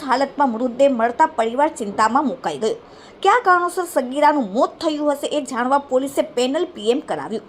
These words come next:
જેમાં સગીરાના પીઠના ભાગે નખથી ઈજા થયેલ નિશાનો મળી આવ્યા હતા,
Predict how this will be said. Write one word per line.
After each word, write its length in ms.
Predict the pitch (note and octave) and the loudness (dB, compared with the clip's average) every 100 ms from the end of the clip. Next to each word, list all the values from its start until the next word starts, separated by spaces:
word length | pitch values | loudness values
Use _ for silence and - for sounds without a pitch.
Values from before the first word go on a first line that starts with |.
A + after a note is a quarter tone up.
| - - - | -20 -20 -8
જેમાં 200 | A3+ G#3+ G#3 | -2 -2 0
સગીરાના 500 | C#4 D4 F#4+ F#4+ F#4+ | -2 0 2 4 2
પીઠના 440 | F#4+ D#4 F4 E4 | -2 -8 -2 2
ભાગે 320 | D#4 C#4 C4 C4 | 4 4 2 -2
નખથી 600 | A3+ C4 - - F4+ - | -2 -4 -6 -8 -6 -6
ઈજા 260 | A#3+ D#4+ D#4+ | -2 2 0
થયેલ 340 | D4+ C#4 C4+ | 2 0 0
નિશાનો 440 | A#3 C#4 A#3 A#3+ | -2 0 0 0
મળી 280 | C#4+ F#3+ G#3+ | -2 -4 -2
આવ્યા 280 | D#3 E3 D#3+ | -4 -4 -6
હતા, 240 | A3 A3 | -8 -8